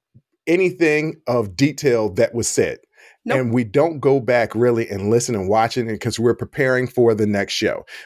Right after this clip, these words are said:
Speaker 1: Whenever we
Speaker 2: Exactly.
Speaker 1: have a long hiatus, I guess we'll go back and binge 'em, but we have no idea. So I went
Speaker 2: No.
Speaker 1: back and watched that
Speaker 2: Not
Speaker 1: after
Speaker 2: only
Speaker 1: hours.
Speaker 2: that, not only that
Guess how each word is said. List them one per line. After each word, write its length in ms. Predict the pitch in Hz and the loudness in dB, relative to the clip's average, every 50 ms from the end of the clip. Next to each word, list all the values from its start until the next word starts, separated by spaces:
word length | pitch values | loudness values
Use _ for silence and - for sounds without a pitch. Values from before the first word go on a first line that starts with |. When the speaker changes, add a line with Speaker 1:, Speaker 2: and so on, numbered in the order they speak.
| - - | -14 -10
Speaker 1:
Whenever 320 | 110 123 143 160 160 160 | -6 -4 -2 0 2 2
we 140 | 156 156 156 | 2 2 2
Speaker 2:
Exactly. 140 | 143 151 143 | 2 2 2
Speaker 1:
have 100 | 139 127 | 2 2
a 40 | 117 | 2
long 380 | 107 101 104 110 120 127 127 | 0 0 0 0 -2 -2 -2
hiatus, 600 | 113 120 107 104 104 110 120 123 127 127 127 - - - | -2 0 0 2 2 2 2 2 2 2 0 0 -4 -8
I 100 | 98 92 | -8 -6
guess 260 | 85 107 110 - - | -4 -6 -4 -2 0
we'll 120 | 120 110 | 0 0
go 180 | 104 110 113 110 | 2 2 2 2
back 300 | 101 107 104 104 - - | 2 2 0 2 0 -2
and 160 | 85 90 85 | -4 -2 -2
binge 280 | - 101 110 117 107 120 | 0 0 0 2 2 0
'em, 140 | 123 127 - - - - _ - | 0 -2 -4 -10 -20 -20 _ -2
but 140 | 117 117 - - | -2 -2 0 0
we 220 | 120 170 208 202 | 0 0 2 2
have 240 | 165 156 151 143 117 | 4 4 2 2 2
no 300 | 107 107 113 127 127 123 | 0 0 2 4 4 4
idea. 460 | 120 113 107 95 104 104 87 92 - - - | 4 2 2 0 0 -2 -2 -2 -4 -8 -10
So 240 | - - - 143 | -10 -4 0 2
I 120 | 123 117 117 | 2 2 2
went 240 | 113 131 180 233 254 | 2 2 0 2 2
Speaker 2:
No. 60 | 254 | 4
Speaker 1:
back 220 | 151 147 143 - | 4 2 2 0
and 140 | 123 110 110 | -2 -2 -2
watched 420 | 113 135 127 107 - - - - - _ _ _ _ _ _ _ | 0 0 0 0 -2 -4 -10 -12 -16 _ _ _ _ _ _ _
that 180 | - 123 - 190 | -2 -2 -2 0
Speaker 2:
Not 220 | 220 277 330 359 | 0 0 2 2
Speaker 1:
after 40 | 339 330 | 2 2
Speaker 2:
only 100 | 254 233 | 2 2
Speaker 1:
hours. 240 | 233 226 208 214 247 | 2 2 4 4 4
Speaker 2:
that, 260 | 240 214 190 175 156 - _ _ _ _ _ _ _ _ | 2 2 0 -2 -4 -6 _ _ _ _ _ _ _ _
not 180 | 196 220 262 277 | -6 -4 -2 -2
only 180 | 262 220 190 180 | -2 -2 -2 -2
that 380 | 185 214 202 185 165 147 - | -2 0 0 0 0 -2 -6